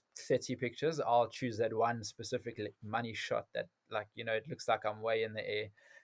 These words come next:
Some, I actually did one the other day, and someone commented on my Instagram saying,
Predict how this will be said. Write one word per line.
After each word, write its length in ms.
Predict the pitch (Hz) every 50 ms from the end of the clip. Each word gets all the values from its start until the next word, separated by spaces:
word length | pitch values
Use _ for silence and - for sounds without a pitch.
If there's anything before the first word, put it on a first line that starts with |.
| _ _ _ _
Some, 300 | - - - 135 131 135
I 280 | 139 - - 123 123 127
actually 200 | 123 - - 127
did 160 | 120 123 120
one 180 | 123 123 123 120
the 100 | 110 117
other 160 | 123 120 120
day, 100 | 120 117
and 120 | 113 110
someone 300 | - - 117 117 117 117
commented 400 | - - 113 117 117 - - - 113
on 80 | 107
my 80 | 107 104
Instagram 560 | 113 107 - - 113 113 110 107 110 110 101
saying, 400 | - - 110 110 107 107 107 107